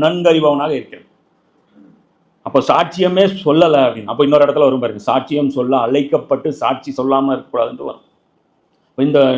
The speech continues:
சாட்சி சொல்ற அந்த இடத்துல வந்து அல்லாஹ் நம்மளை நி-, நிறுத்தியிருக்கிறான். என்ன? அப்ப நீதிக்கு முரணா நம்ம நடக்கல, நீதியும் நம்ம நிலைநாட்டல, அப்படியே ஒரு ரெண்டுக்கும் நடுவுல அப்படி பேலன்ஸ் பண்றோம். அதான் இன்னொரு நிசால கூட லாஸ்ட்ல வரும், அந்த குஃப்ருக்கும்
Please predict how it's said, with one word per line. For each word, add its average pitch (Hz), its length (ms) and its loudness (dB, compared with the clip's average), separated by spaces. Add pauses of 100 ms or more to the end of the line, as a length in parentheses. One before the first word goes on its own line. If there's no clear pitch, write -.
சாட்சி 151 340 -2
சொல்ற 156 220 0
அந்த 143 180 2
இடத்துல 156 380 2
வந்து 147 200 2
அல்லாஹ் 139 420 2 (440)
நம்மளை 139 280 0
நி-, 117 240 -6 (340)
நிறுத்தியிருக்கிறான். 139 680 0 (560)
என்ன? 151 200 0 (1500)
அப்ப - 160 0
நீதிக்கு 190 460 -2
முரணா 175 360 2 (220)
நம்ம 165 220 2
நடக்கல, 165 360 2 (220)
நீதியும் 175 460 -2
நம்ம 170 140 0
நிலைநாட்டல, 160 560 2
அப்படியே 127 460 -4
ஒரு 185 220 2 (300)
ரெண்டுக்கும் 160 460 0
நடுவுல 170 280 4
அப்படி 151 160 -6
பேலன்ஸ் 160 340 0
பண்றோம். 147 220 2
அதான் 135 360 4
இன்னொரு 135 280 4 (360)
நிசால 147 300 2
கூட 147 160 2
லாஸ்ட்ல 143 380 2
வரும், 123 200 -4
அந்த 139 160 -10
குஃப்ருக்கும் 175 500 -2